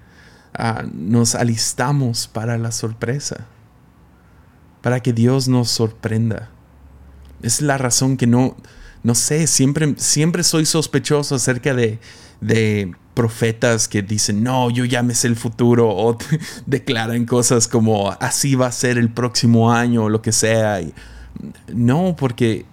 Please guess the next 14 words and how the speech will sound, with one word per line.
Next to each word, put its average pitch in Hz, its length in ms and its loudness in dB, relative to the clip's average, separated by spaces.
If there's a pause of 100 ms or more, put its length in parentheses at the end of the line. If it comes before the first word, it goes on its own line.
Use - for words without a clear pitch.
(140)
totalmente 139 580 0
eliminamos 120 800 2
el 113 100 0
elemento 117 540 0
sorpresa 113 640 -4
que 117 120 -4
es 113 180 -4
tan 120 500 -4
importante 110 840 -2
para 101 220 -2
una 101 220 -2
vida 101 280 -4
de 95 120 -8
fe. 185 320 -8